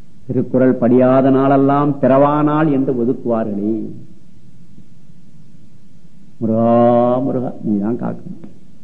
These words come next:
அவ்வளவு அழகான நூல். ஆகவே, இறை காக்கும் வையகம் எல்லாம் அவனை முறை காக்கும்.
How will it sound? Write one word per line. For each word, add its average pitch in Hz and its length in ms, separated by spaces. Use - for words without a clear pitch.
அவ்வளவு 117 280
அழகான 117 340
நூல். 110 600
ஆகவே, 165 500
இறை 185 220
காக்கும் 185 460
வையகம் 156 340
எல்லாம் 143 400
அவனை 143 260
முறை 156 280
காக்கும். 131 420